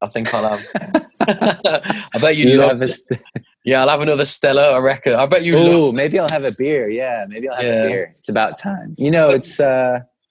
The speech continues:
Speaker 1: Go on.
Speaker 2: what time is it? Maybe six o'clock, six fifteen. That's time for a beer.
Speaker 1: Yeah,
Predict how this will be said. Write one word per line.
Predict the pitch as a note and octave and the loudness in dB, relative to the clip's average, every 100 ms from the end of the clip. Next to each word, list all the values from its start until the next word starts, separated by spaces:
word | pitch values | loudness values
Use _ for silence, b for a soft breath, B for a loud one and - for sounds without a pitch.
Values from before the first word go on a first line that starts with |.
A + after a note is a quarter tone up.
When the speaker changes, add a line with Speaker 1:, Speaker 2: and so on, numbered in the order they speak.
| _ | _
Speaker 1:
Go | C3 A2 | -6 -4
on. | G#2 | -6
Speaker 2:
what | B2 - | -10 -8
time | B2 G2 | -4 -4
is | F#2 | -2
it? | F#2 D#2 E2 | -2 -4 -6
Maybe | F#2 F#2 F#2 F#2 F#2+ _ _ _ _ _ _ _ _ _ | -6 -2 0 0 -4 _ _ _ _ _ _ _ _ _
six | - G2+ - | -10 -10 -10
o'clock, | - G2+ G2 - | -2 0 0 -2
six | G#2 - | -6 -4
fifteen. | G2+ - G#2 G#2 | -6 -4 -2 0
That's | B2 B2 | -2 -4
time | - F#2+ | -4 -4
for | E2 E2 | -4 -4
a | |
beer. | D2 D#2+ F#2 - _ _ _ _ _ A2+ | -2 -4 -4 -10 _ _ _ _ _ -6
Speaker 1:
Yeah, | A2+ G#2 A2 | -4 -2 -6